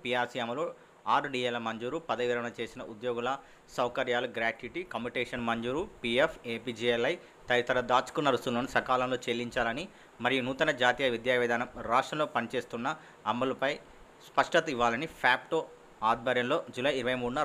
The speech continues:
రాష్ట్రంలోని అన్ని పాత తాలూకా కేంద్రాల్లో ధర్నాలు నిర్వహిస్తున్నారని, ధర్నాలకు మద్దతుగా ఏపీజేఏసీలోని సభ్య సంఘాలు పాల్గొని మద్దతు తెలియజేయాలని చైర్మన్, సెక్రటరీ జనరల్ పిలుపునిచ్చారు. డిమాండ్ల పరిష్కారం కోసం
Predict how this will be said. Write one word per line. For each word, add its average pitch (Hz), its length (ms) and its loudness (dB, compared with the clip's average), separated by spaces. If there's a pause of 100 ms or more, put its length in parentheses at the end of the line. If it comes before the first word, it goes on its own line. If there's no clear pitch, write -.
రాష్ట్రంలోని 143 500 0
అన్ని 123 180 -4 (120)
పాత 117 200 4 (140)
తాలూకా 120 280 2 (100)
కేంద్రాల్లో 117 460 0 (420)
ధర్నాలు 135 360 2
నిర్వహిస్తున్నారని, 117 720 0 (140)
ధర్నాలకు 113 460 0
మద్దతుగా 113 400 -6 (420)
ఏపీజేఏసీలోని 117 840 -4 (120)
సభ్య 110 300 -4
సంఘాలు 113 340 -2 (100)
పాల్గొని 113 400 -4 (500)
మద్దతు 151 320 0 (100)
తెలియజేయాలని 117 580 0 (100)
చైర్మన్, 123 420 -4
సెక్రటరీ 120 400 -8
జనరల్ 123 300 -6
పిలుపునిచ్చారు. 120 640 -4 (420)
డిమాండ్ల 123 400 -2
పరిష్కారం 117 480 -2
కోసం 123 180 -6